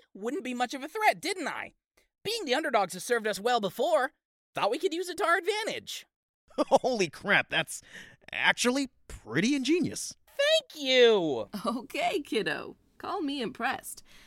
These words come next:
Speaker 3: So, how do we proceed?
Speaker 1: Easy. Sure, C R three T R is big and strong, but so what? That's just what they're good at.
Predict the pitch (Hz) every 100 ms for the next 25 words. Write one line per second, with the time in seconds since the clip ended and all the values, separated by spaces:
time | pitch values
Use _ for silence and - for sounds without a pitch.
0 | - _ - - 170 - 269 - _ _
1 | _ _ - 135 170 226 262 - 370 -
2 | - _ _ _ _ _ _ _ - 339
3 | 175 90 - _ _ _ - - 466 349
4 | 170 - - 392 427 403 311 311 247 240
5 | 240 226 - 160 208 214 233 - 196 262
6 | 285 - - 339 330 381 415 - - _
7 | _ 262 440 - 320 277 302 302 262 349
8 | 381 320 208 -